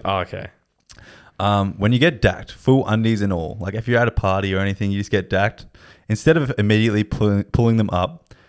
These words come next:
Speaker 2: carry on with your task as normal. So go get a drink, <laughs> go do whatever, just full naked. <laughs>
Speaker 1: Far out. That, he would do that.
Speaker 2: That's a power move.
Speaker 1: But he dacks himself. <laughs> And then he just does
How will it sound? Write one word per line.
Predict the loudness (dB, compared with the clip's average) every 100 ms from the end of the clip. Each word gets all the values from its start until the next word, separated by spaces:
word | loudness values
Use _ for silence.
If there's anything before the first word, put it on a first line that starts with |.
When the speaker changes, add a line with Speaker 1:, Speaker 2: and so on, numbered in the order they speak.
| _ 0
Speaker 2:
carry | 4 6 6
on | 4 2
with | 0
your |
task | 0 0 0 -2
as | -4
normal. | -4 -6 -6 -10 -16 -8
So | -2
go | 2 2
get | 2
a | 0
drink, | 2 0 0 -8
<laughs> | -2
go | 2 2
do | 4 4
whatever, | 6 6 6
just | 4 0
full | 2 4
naked. | 4 2 0 -2 -2 0
<laughs> | 0 -2
Speaker 1:
Far | -4 -6 -2 0 0 0 0
out. | 0 -2 0
That, | 2 2
he | 0 -4 -4
would | -2 0 0 -2
do | -4
that. | 4
Speaker 2:
That's | 4 4
a |
power | 2 4 4
move. | 4 -2 0
Speaker 1:
But | 2
he | 4 4
dacks | 2 2 -2
himself. | -4 2 4 6
<laughs> | 4 2 0 2 4
And | 6 6
then | 4 4 6
he | 4
just | 6 4 4
does | 2 4